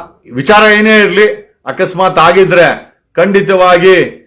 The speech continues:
law and order ಮತ್ತೆ ಪೊಲೀಸ್ ಅವರ, ಆ, ಪೊಲೀಸ್ ಅವರ ಭಯ ಯಾರಿಗೂ ಇಲ್ಲ ಅನ್ನೋದನ್ನ ಸ್ಪಷ್ಟವಾಗಿ ಗೊತ್ತಾಗತ್ತೆ ಈ, ಆ, ಪ್ರಥಮ್ ಅವರ ಕೇಸಲ್ಲಿ.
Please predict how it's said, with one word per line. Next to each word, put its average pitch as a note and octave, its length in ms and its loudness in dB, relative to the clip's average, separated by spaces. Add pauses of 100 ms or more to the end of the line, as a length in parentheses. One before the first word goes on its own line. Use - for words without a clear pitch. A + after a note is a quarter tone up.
(240)
law F3+ 380 2
and F3+ 240 2
order F3+ 220 -2
ಮತ್ತೆ F3 240 -2
ಪೊಲೀಸ್ G3+ 540 -2
ಅವರ, F3+ 180 2 (840)
ಆ, C#3+ 180 0
ಪೊಲೀಸ್ A3 500 0
ಅವರ F#3+ 200 0
ಭಯ E3+ 240 2 (1300)
ಯಾರಿಗೂ E3+ 360 0
ಇಲ್ಲ E3 180 2
ಅನ್ನೋದನ್ನ D#3 400 -2 (500)
ಸ್ಪಷ್ಟವಾಗಿ F#3 640 -2
ಗೊತ್ತಾಗತ್ತೆ E3 640 0
ಈ, E3 400 -4 (1300)
ಆ, C3+ 60 -4 (1300)
ಪ್ರಥಮ್ G3 320 -2
ಅವರ F#3 180 2
ಕೇಸಲ್ಲಿ. F3 500 0